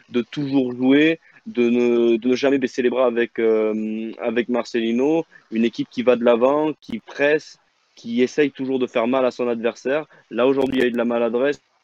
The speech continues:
mais vraiment, je trouve que ce que propose Bilbao depuis le début de l'année et le changement de coach, c'est, euh, toujours positif et je pense que c'est ce qui leur permettra de, dans les dernières journées, être dans la discussion pour une qualification européenne, ce que ne pourrait peut-être plus être, euh,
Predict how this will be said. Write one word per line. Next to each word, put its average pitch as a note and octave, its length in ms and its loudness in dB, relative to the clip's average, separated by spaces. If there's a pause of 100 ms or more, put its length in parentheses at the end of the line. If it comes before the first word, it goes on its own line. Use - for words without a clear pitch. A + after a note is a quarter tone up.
(300)
mais A#2 120 -4
vraiment, A#2 300 -2
je B2 80 -10
trouve A#2 120 -16
que A2+ 120 -14
ce - 60 -20
que B2+ 80 -4
propose C3 380 0
Bilbao B2 480 2 (200)
depuis A#2 240 -4
le B2 60 -4
début B2+ 200 0
de B2 40 -8
l'année B2 200 2
et B2+ 40 0
le A#2 80 -4
changement A#2 320 -4
de A2+ 60 -6
coach, C#3 280 -2
c'est, B2 300 2
euh, A2+ 140 2 (480)
toujours C#3+ 360 -2
positif C3 640 -2
et A2+ 320 6
je - 60 -10
pense B2 200 -2
que - 80 -20
c'est B2 120 -8
ce - 60 -14
qui - 80 -4
leur A#2 120 0
permettra A#2+ 420 2
de, A#2 140 0
dans A#2 120 0
les A#2 100 0
dernières A#2 300 2
journées, A#2 300 0
être A#2+ 160 0 (600)
dans A2 100 -2
la A2 100 -2
discussion A#2 480 -4
pour A#2+ 200 -8
une A2 60 -10
qualification A2 540 -6
européenne, A2+ 340 2 (200)
ce - 100 -20
que - 80 2
ne C3+ 200 8
pourrait A2 260 0 (220)
peut-être A#2 280 -2
plus B2+ 260 0
être, B2+ 240 4
euh, A2 280 2